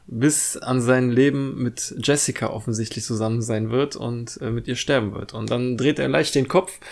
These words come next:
und dann wechseln die ganzen, äh, Todesursachen wieder zu unterschiedlichen, wie er vom Haus runterfällt und zerquetscht wird und alles Mögliche. Und immer wenn er in eine ganz bestimmte Richtung guckt,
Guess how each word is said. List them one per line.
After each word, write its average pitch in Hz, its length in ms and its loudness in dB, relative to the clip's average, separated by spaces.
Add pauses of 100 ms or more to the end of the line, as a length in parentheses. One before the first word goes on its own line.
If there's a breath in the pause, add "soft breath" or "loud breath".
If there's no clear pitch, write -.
(400 loud breath)
und 143 100 2
dann 143 140 4
wechseln 170 240 6
die 143 80 8
ganzen, 120 800 4
äh, 113 280 -2
Todesursachen 131 640 0
wieder 123 140 2
zu - 160 -4
unterschiedlichen, 147 720 2
wie 143 60 0
er 127 100 0
vom 117 580 -6
Haus 131 300 2
runterfällt 123 720 0
und 107 360 -6
zerquetscht - 600 -4
wird 120 320 2
und 107 300 -6
alles 120 300 -4
Mögliche. 120 440 -2 (360 loud breath)
Und - 80 0
immer 165 200 8
wenn 147 140 6
er 147 80 8
in 147 60 2
eine 143 200 4
ganz 160 220 2
bestimmte 147 500 0
Richtung 127 380 2
guckt, - 420 2